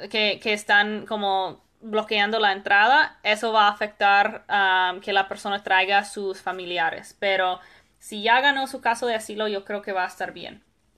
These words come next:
Y si está en procesos de asilo, pues ya hablé de eso un par de veces, entonces espero que usted escuchó y ya tiene una mejor idea.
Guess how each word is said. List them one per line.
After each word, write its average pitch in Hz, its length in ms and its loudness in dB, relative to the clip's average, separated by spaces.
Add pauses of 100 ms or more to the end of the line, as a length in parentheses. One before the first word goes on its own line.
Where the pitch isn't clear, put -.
(520)
Y 233 160 -8
si 233 160 -4
está 233 260 0
en 240 100 -4
procesos 285 600 -4
de 330 120 -2
asilo, 330 480 -4 (420)
pues 220 280 -4
ya 233 240 4
hablé 247 220 2
de 240 160 0
eso 247 200 -4
un 240 100 -6
par 226 180 0
de 220 120 -2
veces, 269 340 -2
entonces 214 400 -8
espero 214 380 -4
que 202 360 -4
usted 202 380 -6
escuchó 262 720 2
y 208 200 -8
ya 202 160 0
tiene 208 260 -8
una 202 200 -6
mejor 190 360 -8
idea. 175 420 -10